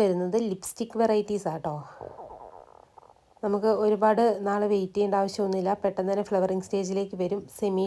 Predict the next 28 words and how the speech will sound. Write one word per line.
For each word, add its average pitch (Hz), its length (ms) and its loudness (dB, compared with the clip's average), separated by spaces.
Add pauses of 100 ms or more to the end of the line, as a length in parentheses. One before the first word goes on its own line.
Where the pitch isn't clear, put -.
(100)
ഷെയ്ഡ് 214 240 2
ഇഷ്ടപ്പെടുന്ന 190 500 -2
ഒരു 190 160 0
ഹാങ്ങിങ് 180 480 -2
പ്ലാന്റ് 202 320 0
ആണ് 180 140 -2 (100)
ലിപ്സ്റ്റിക് - 400 -8
പ്ലാന്റ്. 170 320 0 (920)
കുറച്ച് 247 260 6
ഹാർഡി 208 320 8
ആയിട്ടുള്ള 196 340 2
പ്ലാന്റ് 180 360 0
ആണ് 208 180 0
എങ്കിൽ 202 240 -2
പോലും 208 240 4 (420)
നല്ലോണം 190 420 4 (540)
നനച്ചു 190 360 2
കൊടുക്കണം. 196 440 2
നല്ല 202 260 4
പോട്ടി 185 300 4
മിക്സിൽ 190 340 -2
നടാൻ 180 300 -2
ശ്രമിക്കണം. 175 420 0 (380)
ആ, - 20 0 (420)
ഡയറക്റ്റ് 208 460 2
സൺലൈറ്റിൻ്റെ 180 480 0
ആവശ്യമില്ല. 160 400 -4 (920)
ഇതിൻ്റെ 214 300 4